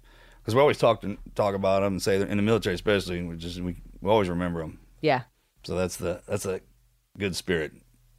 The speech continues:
Speaker 2: Absolutely.
Speaker 1: It just kinda, once, once you get up on step with it and you start running with it, it's hard to pull you. I mean, even if you go down one of them rapids, you're going down there with that bright light, shoo,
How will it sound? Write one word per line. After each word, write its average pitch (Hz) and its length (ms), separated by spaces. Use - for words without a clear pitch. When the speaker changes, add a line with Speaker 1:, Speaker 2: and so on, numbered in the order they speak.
Speaker 2:
Absolutely. 127 600
Speaker 1:
It 90 160
just 85 200
kinda, 85 360
once, 101 260
once 107 220
you 107 80
get 139 120
up 127 80
on 127 100
step 139 300
with 107 160
it 98 120
and 113 100
you 117 40
start 117 300
running 143 320
with 160 140
it, 170 140
it's 131 160
hard 175 240
to 135 60
pull 156 180
you. 131 60
I 139 80
mean, 127 400
even 196 180
if 175 80
you 170 100
go 170 200
down 170 200
one 151 100
of 139 60
them 143 40
rapids, 160 220
you're 175 100
going 175 180
down 156 160
there 156 80
with 147 100
that 131 140
bright 160 220
light, 120 220
shoo, - 400